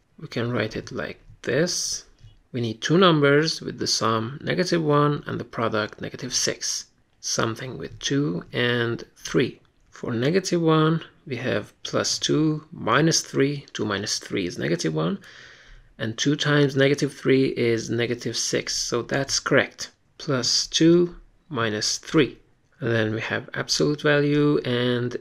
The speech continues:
x plus two. So the first thing I notice here is that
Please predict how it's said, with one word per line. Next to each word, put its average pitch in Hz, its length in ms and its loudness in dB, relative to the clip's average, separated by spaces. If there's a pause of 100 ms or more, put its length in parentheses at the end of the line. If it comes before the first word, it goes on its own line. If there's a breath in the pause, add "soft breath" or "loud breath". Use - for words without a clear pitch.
(200)
x 123 340 -4
plus - 520 0
two. - 280 -2 (320)
So - 180 -4
the - 120 -4
first 180 320 2
thing 160 260 4
I 139 80 4
notice 127 400 2
here 120 280 2
is 147 260 2
that 147 340 2